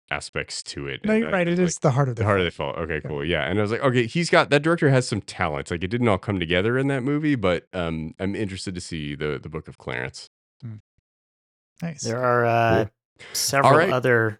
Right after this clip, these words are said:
Speaker 3: long, like, sequels many, many years after that don't need to be done that are coming out next year, again. Uh, I just really wish that would stop, 'cause I don't know that there has been one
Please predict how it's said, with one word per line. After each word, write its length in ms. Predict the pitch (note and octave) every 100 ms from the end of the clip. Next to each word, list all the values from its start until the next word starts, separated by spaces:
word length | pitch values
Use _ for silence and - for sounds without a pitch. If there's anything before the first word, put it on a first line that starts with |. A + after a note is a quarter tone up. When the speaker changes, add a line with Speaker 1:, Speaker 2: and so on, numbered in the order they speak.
| _ -
Speaker 3:
long, 680 | A#2+ A2+ A#2+ A#2 A#2 A2 - -
like, 220 | B2 G#2
sequels 520 | - C#3 C3 A2+ G#2 G2
many, 280 | A#2+ A#2+ A#2
many 260 | A2+ A2+ A2
years 340 | A2 A2+ G#2
after 520 | B2 A#2+ A2 - A2+ G#2
that 280 | G2 -
don't 280 | F#3+ A2+ A2+
need 260 | A2+ A2 G2+
to 60 | G#2+
be 440 | A2 G#2+ G2+ F#2+ _ _ _ _ _ _ _ A2
done 380 | G#2+ G#2+ G#2+ G2
that 80 |
are 140 | F#2+ F#2+
coming 320 | - G2+ G2+
out 160 | G2+ G2+
next 340 | G2 - -
year, 460 | G#2+ G2+ G2+ F#2+ - _ -
again. 560 | G#2+ G#2 G2+ G2 F#2 G2
Uh, 300 | - A2 G#2+
I 40 | G#2+
just 200 | G2+ G#2+
really 360 | G#2+ A#2+ B2 A2+
wish 260 | G#2+ G2 -
that 200 | A2 G#2+
would 140 | G2
stop, 440 | - A#2+ G2 F#2+ -
'cause 160 | A2+
I 60 | A#2+
don't 200 | F3+ F#3+
know 200 | A#2 A#2
that 160 | G#2+ G2
there 140 | A2
has 140 | G2+ G2+
been 260 | G#2+ G#2+
one 420 | G#2 G#2 G2+ G2